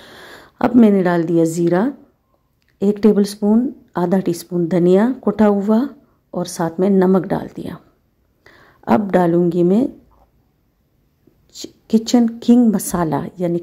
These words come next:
करी मसाला या मिक्स मसाला, एक टेबलस्पून किचन किंग मसाला इसको कहते हैं, और कुछ लोग करी मसाला और कहीं पे मिक्स मसाला। आधा टीस्पून हल्दी डाल दिया और कुटी हुई मिर्च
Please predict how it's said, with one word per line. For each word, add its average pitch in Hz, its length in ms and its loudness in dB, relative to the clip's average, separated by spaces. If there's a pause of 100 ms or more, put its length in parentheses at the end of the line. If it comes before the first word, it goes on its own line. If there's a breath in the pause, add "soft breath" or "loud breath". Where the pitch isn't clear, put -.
करी 220 300 2
मसाला 196 480 0
या 170 220 -4
मिक्स 180 360 -6
मसाला, 160 380 -8 (760 loud breath)
एक 226 300 4
टेबलस्पून 165 640 -4 (480)
किचन 233 340 0
किंग 175 300 -2
मसाला 165 360 -4
इसको 170 300 -8
कहते 175 320 -8
हैं, 175 180 -2 (1120 loud breath)
और 180 160 -2
कुछ 226 340 0
लोग 190 240 0
करी 185 220 0
मसाला 190 480 -2
और 175 200 -6 (100)
कहीं 208 220 0
पे 202 180 -2
मिक्स 160 320 -4
मसाला। - 440 -10 (540 loud breath)
आधा 190 260 2
टीस्पून 175 440 -2
हल्दी 175 300 0
डाल 196 240 0
दिया 196 180 0
और 175 160 -2 (160)
कुटी 226 300 0
हुई 196 300 0
मिर्च 175 340 -2